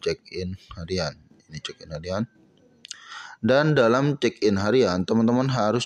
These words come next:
check-in tiap hari. Kalau tidak, maka akan kereset seperti punya saya. Kemarin saya sudah nyampe di hari ketiga karena te-, saya kemarin ada kesibukan, jadi tidak sempat check-in. Maka direset ke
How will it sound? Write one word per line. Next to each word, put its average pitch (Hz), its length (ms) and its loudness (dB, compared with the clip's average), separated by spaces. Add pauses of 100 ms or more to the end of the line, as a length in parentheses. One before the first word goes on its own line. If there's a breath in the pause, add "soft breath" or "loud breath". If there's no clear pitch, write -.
check-in 110 400 0
tiap 90 240 -2
hari. 87 320 0
Kalau 101 240 0
tidak, 110 400 0
maka 101 320 -2
akan 90 320 -4
kereset 82 480 -4
seperti 78 480 -4
punya 85 160 -6
saya. 82 320 -2 (400 loud breath)
Kemarin 131 400 2
saya 147 160 4
sudah 117 320 4
nyampe 101 480 2
di 120 400 4
hari 95 480 0
ketiga 90 1120 -2
karena 101 400 0
te-, 104 240 -4
saya 92 480 -2
kemarin 87 640 -2
ada 87 240 -6
kesibukan, 101 720 -4
jadi 82 240 -2
tidak - 240 -4
sempat - 240 -16
check-in. 87 480 -4 (400 loud breath)
Maka 139 320 0
direset 104 480 2
ke - 160 -2